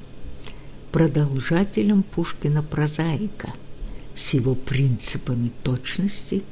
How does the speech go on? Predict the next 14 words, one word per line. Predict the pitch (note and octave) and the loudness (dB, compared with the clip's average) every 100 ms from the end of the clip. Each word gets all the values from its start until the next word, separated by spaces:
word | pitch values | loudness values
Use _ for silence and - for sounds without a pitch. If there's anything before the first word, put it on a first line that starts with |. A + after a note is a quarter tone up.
| - | -6
краткости, | - C3+ B2 - D3+ - - - G3+ - | 0 2 0 -2 -2 -2 -4 -4 -4 -2
как | B2 - - | -2 -2 -4
первых | C3+ D3+ F3 G#3 G3+ - - | 2 2 2 -4 -6 -6 -4
достоинств | B2 - - A#2+ B2+ C3+ - - - | -2 -2 -4 -4 -4 -4 -4 -8 -8
прозы. | - - - - - - - - - - - - - - - - - | -6 -6 -4 -6 -6 -10 -12 -14 -16 -12 -12 -12 -14 -14 -8 -8 -4
Отказ | D3 D3+ - E3+ D#3 - - - | -4 -4 0 0 2 -4 -6 -4
о | D#3 | 2
мет-, | D#3+ D#3 - - - - - - | 2 2 -2 -12 -16 -16 -16 0
от | D3 D3+ - | 2 2 4
метафоричности, | D3+ D#3 - C#3+ - B2+ - C#3 - - B2+ - - - - - - - - - - | 4 4 2 0 2 -2 0 -4 -4 -2 -2 -2 -4 -6 -8 -10 -10 -10 -10 -10 -6
характерной | - C#3+ C#3+ - D3+ C3+ B2+ B2+ | 2 2 2 2 2 4 4 2
для | B2+ B2+ C#3+ A#2+ | 0 2 4 2
романтического | B2 A#2+ B2 B2+ - A#2+ - - - A#2 A#2+ | 0 2 2 2 -2 -4 -4 -4 -2 -2 -2
стиля, | - - G3+ C#3+ | -4 0 0 0